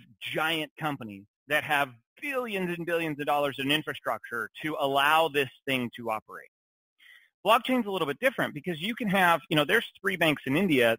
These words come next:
that built a blockchain, a private blockchain test, just for them to be able to know if their borrowers were pledging, um, collateral at multiple banks for the same asset. Um, in the U S, that's a little bit more rare. We have a lot of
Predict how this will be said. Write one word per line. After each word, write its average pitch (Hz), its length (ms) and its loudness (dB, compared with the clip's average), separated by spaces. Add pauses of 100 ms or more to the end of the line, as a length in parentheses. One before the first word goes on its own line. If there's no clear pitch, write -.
that 139 220 4
built 165 240 4
a 160 40 -2
blockchain, 127 600 2
a 127 60 -6
private 156 320 2
blockchain 123 420 2
test, 170 380 4 (720)
just 202 300 4 (100)
for 208 160 4
them 208 540 4
to 247 80 -4
be 202 240 -2
able 180 340 0
to 175 100 0
know 156 680 2 (380)
if 175 160 4 (140)
their 180 320 4
borrowers 170 720 4
were 143 140 0 (160)
pledging, 175 720 0 (420)
um, 127 720 4
collateral 175 680 4
at 165 140 2
multiple 165 360 0
banks 139 320 0
for 147 60 -6
the 131 160 -6
same 135 160 4
asset. 120 320 0 (1700)
Um, 170 360 6
in 190 140 4
the 175 60 -4
U 180 200 0
S, 285 180 6
that's 202 140 -4
a 190 40 -4
little 175 160 0
bit 160 140 0
more 135 180 0
rare. 226 220 6
We 185 140 0
have 143 120 2
a 147 40 -4
lot 147 180 4
of 143 80 2